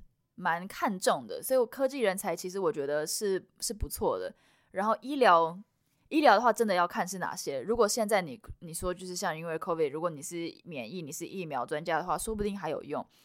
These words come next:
可是如果有一些是美国已经发展很成熟的医疗的，那可能，对，医疗就是要看领域，看你是做哪一方面的。因为我们之前有做过一个很厉害的妇产科医生，他真的是非常顶尖的，可是后来还是被美国拒绝，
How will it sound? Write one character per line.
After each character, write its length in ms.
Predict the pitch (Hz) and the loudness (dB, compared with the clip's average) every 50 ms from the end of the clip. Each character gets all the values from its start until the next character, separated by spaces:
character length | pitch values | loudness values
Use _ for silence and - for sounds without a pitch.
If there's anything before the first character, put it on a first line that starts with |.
| _ _ | _ _
可 100 | - 202 | -10 -6
是 120 | 202 247 | -4 -4
如 100 | 226 247 | -2 0
果 80 | 240 247 | 0 2
有 160 | 214 165 147 | 2 2 0
一 40 | 185 | 0
些 140 | - 214 196 | 0 -2 -2
是 140 | 202 - | -2 -4
美 160 | 214 190 156 131 | -4 -4 -4 -2
国 180 | - 151 131 | -2 -2 -2
已 40 | - | -2
经 120 | - 175 | -6 -10
发 200 | 196 - 202 196 | -2 0 0 0
展 120 | 190 170 165 | 0 -2 -6
很 240 | 170 - 208 - 131 | -8 -10 -10 -10 -8
成 300 | - - - 151 151 180 | -8 -8 -8 -8 -8 -6
熟 240 | - - 147 151 | -2 -2 -2 0
的 80 | 151 160 | 0 -2
医 200 | - - 170 165 | -4 -4 -4 -2
疗 200 | 170 131 95 92 | -2 0 -2 -2
的， 220 | - 110 110 - - _ _ _ _ _ _ - | -4 -6 -8 -10 -10 _ _ _ _ _ _ -4
那 140 | 233 202 | -4 -4
可 180 | 190 - - 190 | -2 -2 -4 -6
能， 280 | 135 123 107 120 - - _ _ - | -6 -6 -10 -10 -12 -18 _ _ -4
对， 180 | 247 240 - - _ - - _ _ _ | -4 -4 -4 -6 _ -20 -20 _ _ _
医 160 | - 233 294 | -6 0 4
疗 160 | 254 220 190 | 6 6 6
就 100 | 190 208 | 6 4
是 60 | 214 | 2
要 80 | 220 196 | 0 0
看 220 | - - 220 160 | 2 0 -4 -4
领 100 | - 87 | -4 -6
域， 260 | - 160 - - 196 196 - | -6 -8 -8 -8 -8 -12 -10
看 160 | - - 220 | -6 -6 -4
你 60 | 175 160 | -4 -4
是 100 | - 185 | -6 -2
做 200 | 160 185 170 156 | 0 0 0 0
哪 160 | - - - | -2 -6 -8
一 40 | 123 | -6
方 220 | - 156 123 - | -6 -6 -6 -6
面 160 | 139 127 113 | -8 -10 -8
的。 80 | - - | -6 -4
因 60 | - | -2
为 60 | 247 | -2
我 60 | 233 | -2
们 120 | 185 170 180 | -2 -2 -6
之 80 | 202 | -6
前 120 | 208 214 190 | -6 -6 -6
有 80 | 151 | -8
做 160 | 139 - 190 175 | -6 -6 -6 -2
过 140 | 170 180 | 0 0
一 40 | 170 | 2
个 80 | 160 170 | 0 0
很 140 | 170 151 147 | -2 -4 -6
厉 120 | 170 190 | -4 -4
害 120 | 202 190 | -2 -4
的 80 | 165 160 | -4 -4
妇 140 | - - 220 | -4 -4 -6
产 180 | 196 - - | -6 -6 -8
科 160 | - - 175 143 | -8 -8 -8 -8
医 120 | 151 147 | -8 -10
生， 240 | - - 151 127 131 - _ _ _ _ _ _ _ _ | -10 -8 -8 -8 -10 -14 _ _ _ _ _ _ _ _
他 140 | - - 233 | -8 -6 -2
真 160 | 226 - 233 | 2 2 4
的 200 | 226 220 180 - - - | 6 6 4 4 2 -4
是 180 | - - 226 | -4 -2 -2
非 200 | 208 - - 170 | -2 0 -2 -2
常 180 | 220 196 170 180 | -2 -2 -4 -4
顶 200 | - 151 - - | -6 -8 -10 -8
尖 200 | - 165 156 156 | -6 -6 -6 -4
的， 100 | 156 143 | -6 -8
可 120 | - 185 | -10 -8
是 100 | 165 202 | -8 -6
后 140 | 208 233 214 | -2 0 0
来 80 | 185 170 | 2 0
还 100 | 156 151 | -2 -6
是 120 | 185 180 | -8 -4
被 180 | 175 196 175 165 | 0 0 0 0
美 120 | 143 127 | -2 -6
国 140 | - 143 135 | -6 -6 -8
拒 220 | 147 - 196 180 | -6 -6 -8 -8
绝， 260 | - - 127 104 - | -6 -6 -6 -8 -8